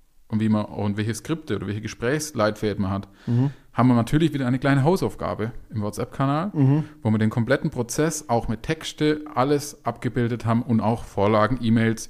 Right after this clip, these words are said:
Speaker 1: wie wir den Mahnprozess knallhart bei unseren Kunden verfolgen.
Speaker 2: Aber erst den Podcast zu Ende hören, diese
Speaker 1: Genau.
Speaker 2: Folge. So. Also wir haben jetzt schon drei W, ja, wer, wann, warum. Dann müssten wir uns noch anschauen, das Wie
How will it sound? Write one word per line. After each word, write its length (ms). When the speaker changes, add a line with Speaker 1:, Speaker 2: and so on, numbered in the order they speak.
Speaker 1:
wie 220
wir 220
den 180
Mahnprozess 680
knallhart 800
bei 60
unseren 240
Kunden 360
verfolgen. 460
Speaker 2:
Aber 280
erst 440
den 140
Podcast 500
zu 80
Ende 320
hören, 240
diese 140
Speaker 1:
Genau. 160
Speaker 2:
Folge. 460
So. 200
Also 200
wir 80
haben 140
jetzt 140
schon 220
drei 360
W, 260
ja, 220
wer, 280
wann, 400
warum. 440
Dann 160
müssten 340
wir 140
uns 220
noch 200
anschauen, 640
das 420
Wie 380